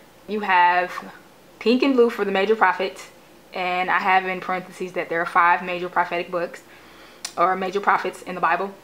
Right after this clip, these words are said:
And then for the minor prophets, which I don't really get this, but hey, do what you do, Jesus. Um, you have pink and lime green for the minor prophet,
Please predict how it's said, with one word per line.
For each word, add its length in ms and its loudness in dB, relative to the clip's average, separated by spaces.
And 140 -2
then 200 -4
for 460 2
the 200 -4
minor 280 2
prophets, 600 -2
which 260 -8
I 80 4
don't 120 0
really 140 -2
get 240 -6
this, 180 -4
but 200 -8
hey, 260 -6
do 120 -12
what 160 -10
you 60 -8
do, 120 -2
Jesus. 340 -10
Um, 420 6
you 100 -2
have 300 2
pink 240 0
and 100 2
lime 220 2
green 380 -4
for 120 -6
the 100 -4
minor 220 2
prophet, 480 0